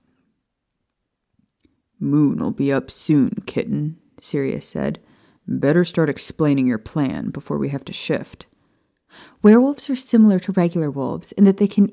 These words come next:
either belong to a pack or be a lone wolf. Remus is a lone wolf, but only because of circumstances," she said, as she struggled to step over a large broken tree branch,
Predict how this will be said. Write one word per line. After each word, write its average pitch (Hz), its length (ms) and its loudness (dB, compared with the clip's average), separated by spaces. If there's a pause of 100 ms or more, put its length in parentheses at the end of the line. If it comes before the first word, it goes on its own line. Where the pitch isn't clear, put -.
(120)
either 190 300 2
belong 170 380 0
to 262 120 -8
a 311 60 -4
pack - 500 -8
or 208 60 2
be 185 140 4
a 170 80 4
lone 151 280 0
wolf. 165 460 -4 (420)
Remus 226 380 6
is 233 100 -6
a 202 60 2
lone 170 320 2
wolf, 143 320 -6
but - 180 -2
only 185 200 4
because 175 480 -2
of - 120 -8
circumstances," - 960 -8 (300)
she - 200 -4
said, - 380 -8 (340)
as 240 100 -2
she 262 100 0
struggled 254 420 -2
to 349 120 -6
step - 320 -4
over 170 220 -2
a 151 180 -2
large 139 460 -6
broken 156 320 -2
tree 220 240 -2
branch, 139 440 -8